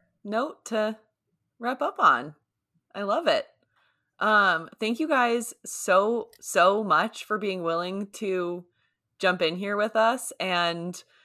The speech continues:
be on, you know, be a little vulnerable with us too. And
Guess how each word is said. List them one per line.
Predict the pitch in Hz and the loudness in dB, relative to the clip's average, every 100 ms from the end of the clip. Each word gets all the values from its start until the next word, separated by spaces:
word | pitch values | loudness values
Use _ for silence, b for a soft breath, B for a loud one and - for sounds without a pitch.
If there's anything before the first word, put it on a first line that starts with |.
| b b _ _ _ _ _ - | b b _ _ _ _ _ -4
be | 175 | 2
on, | 180 180 190 180 _ _ - | 2 2 -4 -10 _ _ -6
you | 185 | 0
know, | 175 214 214 _ _ _ _ _ _ _ - | 0 0 -4 _ _ _ _ _ _ _ 0
be | 180 | 2
a | |
little | 180 185 | 4 2
vulnerable | 175 185 202 208 | 2 2 2 2
with | 214 226 | 2 2
us | 226 220 | 0 0
too. | - 180 247 294 233 | -2 4 4 6 4
And | 202 | 2